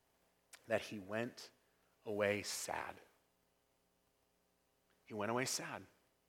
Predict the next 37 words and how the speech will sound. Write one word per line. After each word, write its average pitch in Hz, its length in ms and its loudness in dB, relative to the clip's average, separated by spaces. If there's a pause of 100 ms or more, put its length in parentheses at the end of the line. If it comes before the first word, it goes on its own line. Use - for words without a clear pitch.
(500)
He 139 160 -6
did 135 280 4
not 143 280 10
love 131 560 10
Jesus 143 560 0
and 127 100 2
what 127 160 6
Jesus 131 400 -2
had 123 220 4
to 117 100 4
offer 127 460 10
more 117 320 2
than 131 100 2
he 120 140 -4
loved 110 300 6
the 110 80 -6
things 107 320 -10
of 101 80 -10
the 104 80 -8
world. 98 360 0 (380)
And 113 100 -4
he 110 160 -4
went 117 460 2
away 110 360 0
sad. 98 500 4 (260)
And 110 100 -6
Jesus 147 380 -2
turns 143 300 0
to 135 80 -2
his 117 200 -2
disciples 98 800 -2 (320)
and 104 180 -6
says, 107 580 0 (180)
"It's - 180 -4
hard 127 500 2
for - 160 -12
pe-, - 240 -12